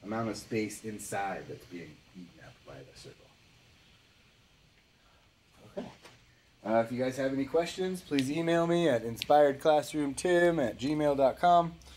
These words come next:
I will be happy to respond.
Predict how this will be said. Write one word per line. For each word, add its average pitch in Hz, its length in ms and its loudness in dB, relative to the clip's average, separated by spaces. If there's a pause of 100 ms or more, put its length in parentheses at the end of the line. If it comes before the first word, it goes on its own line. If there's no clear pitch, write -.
(380)
I - 20 -10
will 110 140 -2
be 98 160 -6
happy 135 580 2 (140)
to 127 80 -10
respond. 139 720 -4